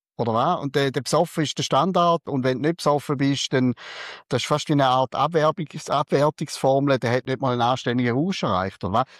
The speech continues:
Migranten und Nicht-Migranten, reisset eurem Riemen, liebe Leute, bitte. Und die Oberschuldige am Ganzen, die Angela Merkel, wo vor <laughs> zehn Jahren die Schleuse geöffnet hat, die hat irgendwann vor ein paar Tagen, Wochen, hat die einen Preis bekommen von der E U für ihre Verdienste für Europa.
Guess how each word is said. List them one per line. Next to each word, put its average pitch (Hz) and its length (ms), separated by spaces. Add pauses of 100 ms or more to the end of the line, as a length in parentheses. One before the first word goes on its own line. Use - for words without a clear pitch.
Migranten 117 640
und 110 120
Nicht-Migranten, 104 800
reisset 165 600
eurem 123 220
Riemen, 120 400
liebe 107 260
Leute, 87 240
bitte. - 400
Und 123 180
die - 100
Oberschuldige 127 680
am 120 60
Ganzen, 98 420
die 107 100 (120)
Angela 123 340
Merkel, 147 540
wo 120 260
vor 113 240 (220)
<laughs> - 220
zehn 127 240
Jahren 123 200
die - 40
Schleuse 156 360
geöffnet - 400
hat, 139 180 (540)
die 202 100
hat 247 300
irgendwann 180 580
vor 151 380
ein 143 100
paar 135 220
Tagen, 131 280
Wochen, 131 360 (380)
hat 127 180
die 147 60
einen 127 100
Preis 147 360
bekommen 127 440
von 123 160
der 110 160
E 113 180
U 160 280
für 131 160
ihre 127 200
Verdienste 123 540
für 127 100
Europa. 101 680